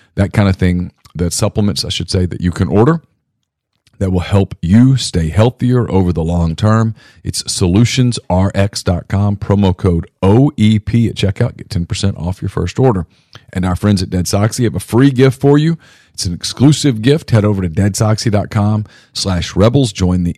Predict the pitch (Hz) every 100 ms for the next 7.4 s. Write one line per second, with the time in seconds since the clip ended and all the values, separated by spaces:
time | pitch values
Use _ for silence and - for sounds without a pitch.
0 | - 107 131 - 101 104 101 - 101 101
1 | 95 - 78 - 104 - 120 101 85 95
2 | 95 95 110 - 95 82 - 98 - 87
3 | 98 92 90 - - 123 - 123 - 101
4 | 92 95 135 151 147 - _ _ _ _
5 | _ _ 80 80 110 127 120 113 123 -
6 | 87 98 110 117 - 117 113 110 - -
7 | 110 127 139 135